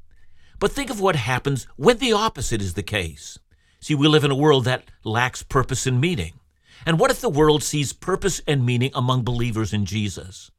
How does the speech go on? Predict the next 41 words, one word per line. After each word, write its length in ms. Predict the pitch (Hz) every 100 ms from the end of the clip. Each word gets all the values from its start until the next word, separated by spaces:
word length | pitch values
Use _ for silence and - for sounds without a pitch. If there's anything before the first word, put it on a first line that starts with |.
| _ _ _ -
And 120 | 208
we 80 | 233
live 180 | 240 254
in 80 | 220
a 60 |
world 240 | 165 170 160
that 160 | 175
lacks 260 | 151 143 -
grace 500 | 120 143 175 208 -
and 160 | 165 143
mercy. 540 | 165 196 - 76 - _ _ _ -
And 140 | 214 269
think 140 | 269
of 100 | 226
what 140 | 247
happens 500 | 190 113 135 - 101
when 140 | 117 151
the 80 | 156
world 280 | 226 233
sees 300 | - 190 175 - -
grace 460 | 131 170 269 240 -
and 160 | 190
mercy 460 | 170 185 180 139 113 -
among 320 | - 156 247 208
the 60 |
followers 560 | 143 214 220 185 101 95
of 120 | 85
Jesus. 640 | 104 95 87 95 - - - - - - - 190
We 120 | 254
live 180 | 254 214
in 60 |
a 40 | 160
world 360 | 151 180 151
where 180 | 151 151
greed, 520 | 113 143 185 165 113
hatred, 640 | 85 - 196 185 117 92 -
sexual 560 | - - 180 - 165 156
misconduct 720 | 156 - 170 175 123 117 - -
are 140 | - 170
expected 640 | - - - 269 - 285
everywhere. 640 | 285 285 190 110 107 85